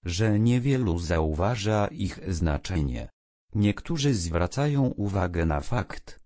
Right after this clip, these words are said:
że od roku tysiąc osiemset siedemdziesiątego czwartego znajdujemy się już w brzasku tysiąclecia.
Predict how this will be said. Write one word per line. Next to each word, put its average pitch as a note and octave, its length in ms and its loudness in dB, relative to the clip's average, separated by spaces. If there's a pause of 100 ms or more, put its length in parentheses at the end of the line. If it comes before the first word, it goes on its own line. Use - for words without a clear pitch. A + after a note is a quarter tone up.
(120)
że F2+ 240 2
od E2 180 2
roku G2 420 -2
tysiąc C#3+ 600 2
osiemset G2+ 680 0
siedemdziesiątego F#2+ 1120 0
czwartego F2+ 680 0
znajdujemy F2+ 840 2
się G2+ 200 -2
już A2+ 340 0
w E2 120 -4
brzasku F2+ 680 -2
tysiąclecia. A2 1040 -2